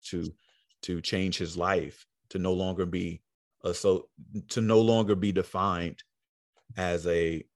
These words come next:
as a former player that messed up, a pariah to the, to the, uh,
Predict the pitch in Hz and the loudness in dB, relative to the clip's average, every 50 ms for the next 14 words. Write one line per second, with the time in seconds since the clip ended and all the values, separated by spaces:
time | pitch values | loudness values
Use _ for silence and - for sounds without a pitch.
0 | _ _ _ _ - - 87 85 85 82 82 - _ - 78 80 80 80 78 - | _ _ _ _ -10 -6 -4 -4 -4 -6 -10 -18 _ -16 -8 -6 -6 -6 -6 -8
1 | - - _ _ _ _ _ - 110 110 101 98 92 90 - - - 107 95 95 | -10 -12 _ _ _ _ _ -4 -2 0 2 2 2 0 0 0 2 4 6 6
2 | 92 90 90 87 87 82 80 - - 87 87 92 95 92 - - - - 92 95 | 6 6 6 6 4 2 0 -2 -4 -4 -2 0 0 0 -2 -4 0 4 4 4
3 | 90 67 - - - 71 - - - - 82 85 90 95 95 87 82 80 - - | 4 2 0 -6 -10 -10 -8 -6 -4 0 2 4 4 6 6 4 4 2 -2 -6
4 | 90 80 85 78 - _ _ _ _ _ - - - 82 87 85 85 82 80 80 | -4 -4 -4 -6 -6 _ _ _ _ _ -14 -12 -6 -2 -2 0 0 0 -2 -4
5 | 80 82 82 82 | -6 -8 -10 -12